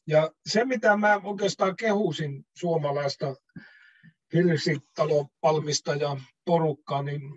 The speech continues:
kyllähän ne on pystynyt tässä viimeisen kahdenkymmenen vuoden aikana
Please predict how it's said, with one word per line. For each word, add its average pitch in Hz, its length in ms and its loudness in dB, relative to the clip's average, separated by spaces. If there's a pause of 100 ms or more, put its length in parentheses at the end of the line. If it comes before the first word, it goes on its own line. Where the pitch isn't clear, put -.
(160)
kyllähän 185 400 4
ne 190 80 4
on 185 160 2
pystynyt 160 520 0
tässä 151 300 -4
viimeisen 147 440 -4
kahdenkymmenen 131 800 -4
vuoden 127 340 -6
aikana 123 360 -6